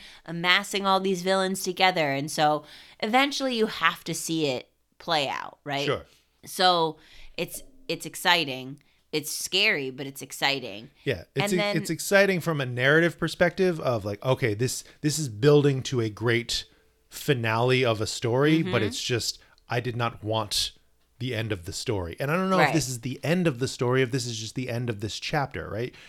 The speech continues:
Speaker 2: They, they called the Destiny of X kicking off the great second age of Krakoa. Is that Act Two? Are we just now
Speaker 1: Right.
Speaker 2: going to be starting Act Three? Does there have to be a specific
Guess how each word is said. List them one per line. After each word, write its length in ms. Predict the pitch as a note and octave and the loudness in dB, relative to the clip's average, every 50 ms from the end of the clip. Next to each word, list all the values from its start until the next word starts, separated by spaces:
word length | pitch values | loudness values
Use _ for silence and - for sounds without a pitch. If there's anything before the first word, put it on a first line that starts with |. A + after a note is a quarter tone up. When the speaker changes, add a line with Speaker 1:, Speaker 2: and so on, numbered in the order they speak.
| - - - | -20 -12 -4
Speaker 2:
They, 180 | C3+ D3 D3 | -2 -2 -2
they 160 | C3+ B2+ C3+ C#3 | -2 -2 -4 -4
called 460 | - - E3+ F3 F3 E3+ D#3 B2+ B2 | -2 0 2 4 4 4 2 2 -2
the 60 | C#3 | -2
Destiny 360 | C3+ D3 D3+ - - - D3+ C3+ | 0 0 -2 -2 -2 -2 -2 0
of 80 | B2 | 0
X 240 | C#3+ C#3+ C#3+ - - | 0 -2 -2 -4 -10
kicking 340 | - - - D3+ C3+ D3+ C#3+ | -10 -8 -10 -6 -4 -2 0
off 220 | C3+ C3+ B2 - - | 0 -2 -2 -4 -10
the 140 | C3 A2 A2 | -8 -8 -8
great 460 | G2+ G2 A2 C3 C3+ C3+ - - - - - - - | -6 -2 0 0 0 0 -4 -10 -12 -14 -18 -18 -14
second 500 | - - - - D3 C3+ - C#3+ B2 - | -10 -8 -2 -2 -2 0 -2 -4 -4 -4
age 280 | - B2 C3+ C3+ B2 A2 | -4 -2 -2 -2 -2 -4
of 160 | A#2 - - | -6 -6 -8
Krakoa. 560 | - - A2 - - D3+ D3+ A#2+ F#2+ F#2 F#2 - _ _ - - - | -10 -10 -8 -4 0 0 2 2 0 -2 -6 -8 _ _ -20 -10 -4
Is 240 | D3 C#3+ C#3 A#2+ G#2+ | 0 0 0 0 0
that 400 | B2+ A#2 B2 C3 - - - - - _ _ _ _ | 0 2 2 0 -2 -4 -6 -6 -8 _ _ _ _
Act 380 | - B2 A#2+ - - - - - | -4 -4 -4 -4 -6 -8 -6 -4
Two? 380 | - G3 F#3 B2+ G2+ F2 F#2+ - | -2 0 0 0 0 -2 -8 -8
Are 220 | G2 F#2 G#2+ A2+ | -4 -2 -2 0
we 120 | A2 A#2 A#2 | 0 -2 -2
just 260 | G#2+ A#2 A#2+ A#2 - | -2 -2 -2 -2 -2
now 140 | B2+ B2 A2+ | -2 0 0
Speaker 1:
Right. 120 | A#2 A#2 B2+ | 0 0 0
Speaker 2:
going 160 | A#2+ A#2 A#2 | 0 -2 -2
to 60 | A2+ | -4
be 80 | A2 A#2 | -4 -6
starting 400 | A#2 - - A#2+ A#2 A2+ A#2 A2+ | -6 0 0 0 2 2 0 -4
Act 220 | A2 G#2+ - - | -4 -6 -8 -10
Three? 340 | - - F3 F#3 B2+ E2+ - - - - - - _ - - G#2 | -8 -2 -2 0 0 -2 -6 -14 -20 -20 -20 -20 _ -16 -12 -4
Does 340 | - D3+ C#3 D3 D#3 C#3+ B2 | 0 2 4 4 4 2 0
there 400 | B2+ D3+ D3 C#3+ C3+ C3 B2+ B2+ - - _ - | 2 2 4 4 4 2 0 -2 -6 -16 _ -12
have 340 | - - C#3 C#3 C#3+ - - | -6 -4 -4 -4 -4 -4 -4
to 100 | - C#3 | -4 -4
be 300 | A#2 C#3 C3+ C3 B2+ B2+ | -2 0 -2 0 0 -2
a 100 | B2 A#2 | -2 -4
specific 480 | - - B2+ A#2+ - C3+ G#2+ G2+ - | -4 -6 -6 -4 -4 -4 -4 -6 -10